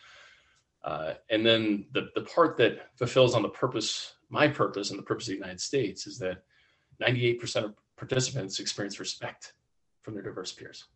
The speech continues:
which is, I mean, if, if we just had that,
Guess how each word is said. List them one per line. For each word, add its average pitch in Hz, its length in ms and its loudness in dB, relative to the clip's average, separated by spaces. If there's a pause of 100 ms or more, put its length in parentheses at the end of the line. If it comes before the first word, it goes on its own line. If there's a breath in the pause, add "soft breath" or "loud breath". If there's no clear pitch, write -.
(800)
which 104 220 -8
is, 90 440 -4 (600)
I 123 40 -14
mean, 95 200 -16 (3000)
if, 113 160 0
if 127 160 2
we 143 80 10
just 135 280 6
had 120 220 0
that, 104 280 -4